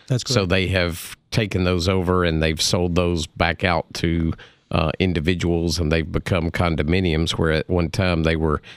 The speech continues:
Speaker 2: you had more apartments in there that have now been transitioned into owner-occupied and even some rental units that are investment properties in there. So it really is a unique community. It's a,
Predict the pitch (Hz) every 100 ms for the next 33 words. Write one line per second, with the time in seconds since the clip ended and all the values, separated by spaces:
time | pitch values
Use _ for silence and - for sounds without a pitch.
0 | - _ 90 87 73 78 107 113 92 -
1 | 82 - 87 - 92 78 76 76 82 80
2 | 78 85 78 85 85 85 82 80 78 -
3 | - - _ _ - _ _ _ _ _
4 | _ _ - 117 95 87 98 92 101 85
5 | 92 85 82 - 87 87 - 95 82 82
6 | 85 - 87 90 85 87 82 82 90 85
7 | 82 85 82 85 78 - 80 87 98 87
8 | 82 85 78 - 87 85 80 80 98 -
9 | - - 90 - 90 85 92 87 73 -
10 | - - - - _ - 120 110 156 151
11 | 113 117 104 92 85 85 98 104 - -
12 | - 92 95 101 101 98 92 - 95 80
13 | - 85 82